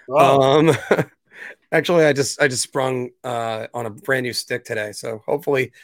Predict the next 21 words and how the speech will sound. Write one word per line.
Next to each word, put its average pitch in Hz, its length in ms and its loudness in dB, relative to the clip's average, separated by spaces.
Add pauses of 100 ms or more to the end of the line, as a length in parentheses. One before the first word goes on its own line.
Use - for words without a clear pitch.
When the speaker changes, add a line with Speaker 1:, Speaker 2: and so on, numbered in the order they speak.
(120)
Speaker 2:
there's 123 180 -4
some 120 160 -4
magic 120 360 0
in 110 100 0
that 107 240 -2
and 107 160 -2
not, 107 260 0
you 117 120 -4
know, 104 240 -2
the 101 100 -10
crap 113 320 0
that's 110 160 -4
been 117 140 0
in 110 80 0
my 104 100 0
sticks - 460 -4 (320)
in 117 80 2
the 110 80 4
last 113 240 4
couple 104 280 0
games. 98 360 0